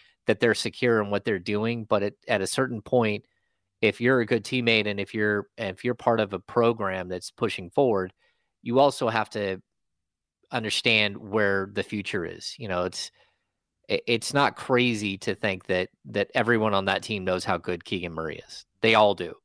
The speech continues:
They all see it in practice. They see a lot more than we do. They know how good he can be. Now that it's on them to kind of pull it,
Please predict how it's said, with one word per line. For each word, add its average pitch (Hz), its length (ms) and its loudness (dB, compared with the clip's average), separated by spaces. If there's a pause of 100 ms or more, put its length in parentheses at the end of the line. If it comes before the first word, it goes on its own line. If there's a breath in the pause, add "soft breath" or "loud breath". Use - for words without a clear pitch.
(640)
They 110 140 4
all 113 160 6
see 127 240 -4
it 120 60 -2
in 107 80 -6
practice. 107 420 -2
They 135 100 -2
see 143 140 0
a 104 80 2
lot 92 320 2
more 107 200 2
than 85 180 -4
we 101 200 -4
do. 156 240 2 (540)
They 123 180 4
know 131 400 4
how 101 220 -4
good 104 300 -4
he 107 180 -12
can 98 240 -14
be. 120 340 -8 (640)
Now 127 300 4
that 127 240 -4
it's 123 200 -6
on 139 200 -2
them 117 300 2
to 127 120 -10
kind 117 240 -10
of 101 140 -10
pull 123 320 0
it, 98 120 -4